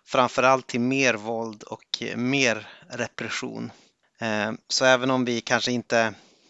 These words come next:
fördömer de som utför det här så kan vi inte heller fira det de gör, för att det är antagligen inte någon,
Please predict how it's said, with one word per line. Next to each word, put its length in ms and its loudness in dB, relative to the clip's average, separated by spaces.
fördömer 920 0
de 220 -2
som 360 -6
utför 420 -4
det 60 -2
här 200 2
så 140 -8
kan 140 -8
vi 60 -6
inte 160 -8
heller 180 -4
fira 600 -6
det 120 -4
de 160 -6
gör, 240 -4
för 160 -10
att 220 -12
det 100 4
är 220 4
antagligen 520 -2
inte 300 -8
någon, 340 -8